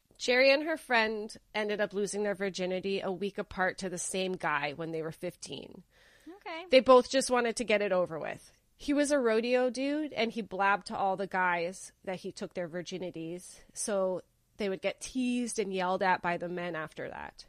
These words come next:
Speaker 1: So not the greatest experience, but great experiences are about to come her way. Jerry did well in school.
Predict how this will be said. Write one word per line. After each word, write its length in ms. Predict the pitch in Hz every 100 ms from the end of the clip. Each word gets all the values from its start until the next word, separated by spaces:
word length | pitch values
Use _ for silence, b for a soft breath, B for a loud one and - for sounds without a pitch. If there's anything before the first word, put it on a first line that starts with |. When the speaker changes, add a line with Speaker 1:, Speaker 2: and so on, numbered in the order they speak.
| -
Speaker 1:
So 360 | - 180 160 - - -
not 180 | 247 254
the 80 | 311
greatest 600 | - 190 202 - - - - -
experience, 760 | 226 - 202 190 190 247 - -
but 220 | 226 226 - _
great 200 | - 285
experiences 560 | 285 - 285 285 269 254
are 80 | 226
about 260 | 233 226
to 80 | 190
come 220 | - 202
her 120 | 190
way. 260 | 170 - 175 _ _ _ -
Jerry 240 | 269 269 330
did 180 | 403
well 220 | 254 214 220
in 120 | 220
school. 520 | - 196 175 196